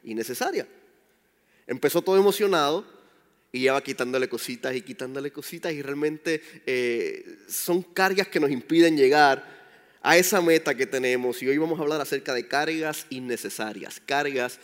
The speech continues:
innecesarias. Dice una persona, u-, una, una muchacha, dice, "Por muchos años pensé que era una hija de Dios con rumbo al cielo.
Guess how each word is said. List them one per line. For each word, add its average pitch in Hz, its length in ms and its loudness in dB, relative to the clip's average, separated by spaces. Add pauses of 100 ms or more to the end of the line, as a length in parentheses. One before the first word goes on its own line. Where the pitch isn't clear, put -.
(320)
innecesarias. 135 1500 0
Dice 143 200 -4
una 160 100 2
persona, 151 560 -2
u-, 123 280 -6
una, 135 420 -4
una 127 160 -4
muchacha, 151 440 -4
dice, 131 360 -6 (380)
"Por 156 140 -2
muchos 202 320 2
años 208 300 4
pensé 131 640 -2 (1900)
que 160 220 6
era 190 160 2
una 180 200 2
hija 175 220 4
de 170 120 2
Dios 165 280 0
con 139 160 -4
rumbo 135 300 -6
al 113 80 -2
cielo. 92 360 -8